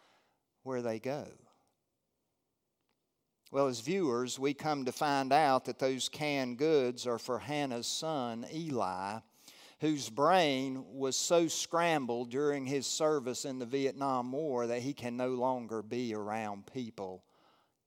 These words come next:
on an ongoing basis. Well, Percy sleeps outside. She sees Eli and calls to him, but he runs off into the woods.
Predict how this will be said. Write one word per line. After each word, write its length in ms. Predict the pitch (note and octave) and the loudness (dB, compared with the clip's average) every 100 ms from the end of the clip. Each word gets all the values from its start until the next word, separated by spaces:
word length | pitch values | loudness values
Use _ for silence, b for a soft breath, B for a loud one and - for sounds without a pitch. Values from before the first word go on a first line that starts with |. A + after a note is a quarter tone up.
| _ _ _ _ _ | _ _ _ _ _
on 180 | A2+ A2+ | -12 -10
an 120 | G2+ | -8
ongoing 600 | G#2+ G#2+ G#2 G#2 F#2 F#2 | -10 -8 -8 -8 -8 -12
basis. 840 | F#2 A#2 G2+ - - - - - - _ _ _ _ _ _ _ _ _ _ _ _ _ _ _ - _ _ - | -8 -8 -6 -10 -12 -12 -12 -12 -16 _ _ _ _ _ _ _ _ _ _ _ _ _ _ _ -20 _ _ -8
Well, 200 | A2+ A2+ | -4 -4
Percy 520 | - D3+ D#3 - A#2+ | -2 -4 -2 -4 -6
sleeps 500 | - D#3 E3 C#3+ - | -6 -6 -6 -8 -6
outside. 840 | A2+ G2 G#2 - G2 F#2+ G#2 A#2+ - | -4 -4 -6 -6 -6 -6 -6 -6 -6
She 240 | C#3 C#3 | -6 -4
sees 560 | - E3 E3+ D#3+ C3+ A#2 | -4 -2 -2 -2 -4 -2
Eli 600 | A2+ A2+ G#2 G2+ A#2 B2 | -2 0 2 2 2 0
and 140 | A2+ | -4
calls 480 | - D#3 D3+ C3 - | -2 2 2 0 -6
to 200 | - A2 | -4 -4
him, 200 | G#2+ A#2 | -4 -2
but 200 | A2+ G#2+ | -4 -4
he 160 | C3 B2 | -8 -8
runs 420 | B2 C3 B2 A#2+ | -6 -6 -6 -4
off 340 | C3 A#2 - | -2 -2 -6
into 280 | A2+ G#2+ G#2+ | -12 -12 -12
the 80 | G2+ | -12
woods. 720 | A2+ D3+ A2 F2 - - - | -10 -8 -8 -12 -16 -16 -16